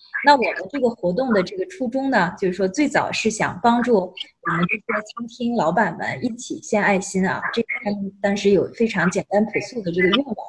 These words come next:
想为社区做贡献。那到后期呢，我们就变成了说，希望呢集中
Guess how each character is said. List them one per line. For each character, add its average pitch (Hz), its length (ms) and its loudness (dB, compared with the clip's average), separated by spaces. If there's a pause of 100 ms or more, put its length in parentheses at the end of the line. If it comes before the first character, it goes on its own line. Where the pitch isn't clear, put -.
想 - 220 -12
为 170 100 0
社 202 180 -2
区 - 140 -10
做 208 200 2
贡 220 240 -4
献。 - 280 -6 (460)
那 - 140 8
到 285 120 12
后 285 260 0
期 - 220 -4
呢， 202 220 4
我 160 140 -2
们 180 200 0
就 208 140 2
变 208 220 4
成 170 200 -4
了 180 120 2
说， 185 200 2 (460)
希 240 80 -2
望 226 220 6
呢 175 80 4
集 175 240 -6
中 208 100 -16